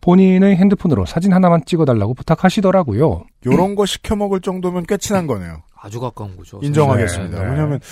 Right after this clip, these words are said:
Speaker 2: 대기실로 그냥 부른, 캐주얼하게 부르는 정도면 저는 팬클럽장 정도밖에 없었던 것 같아요.
Speaker 1: 네.
Speaker 2: 네.
Speaker 1: 구두 잡고 사진을 찍으려는 찰나 갑자기 그분께 사적인 전화가 와서 전화기를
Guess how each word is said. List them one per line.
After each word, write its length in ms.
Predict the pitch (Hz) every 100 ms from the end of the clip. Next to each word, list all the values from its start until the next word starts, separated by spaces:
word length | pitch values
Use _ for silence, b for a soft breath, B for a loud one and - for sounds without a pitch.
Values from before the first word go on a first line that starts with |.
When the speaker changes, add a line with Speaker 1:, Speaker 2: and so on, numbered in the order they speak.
| B B
Speaker 2:
대기실로 1160 | 123 139 202 220 220 220 208 202 196 196 185 -
그냥 340 | - 190 226
부른, 280 | 185 - 170
캐주얼하게 560 | 190 240 254 262 247 233
부르는 380 | - 147 202 220
정도면 400 | 180 165 165 165
저는 440 | 143 147 160 135 98 B B B
팬클럽장 920 | - 220 - 269 262 - 220 226 254 _ _ _ _ _ _ _
정도밖에 500 | - 180 180 170 165
없었던 260 | 139 - 98
것 100 | 78
같아요. 160 | - 71 123
Speaker 1:
네. 220 | 107 92
Speaker 2:
네. 200 | 107 87 73 - _ _ b b b b b b b b b -
Speaker 1:
구두 240 | 165 190
잡고 340 | 208 - 151
사진을 380 | 123 196 214 202
찍으려는 480 | - 202 190 165 117
찰나 380 | - 214 165 92
갑자기 380 | - - 175 175
그분께 520 | - 160 208 196 208
사적인 640 | - 240 - 240 226 214
전화가 420 | 175 139 147 139
와서 280 | 127 104 180
전화기를 840 | 175 - 127 151 156 147 127 143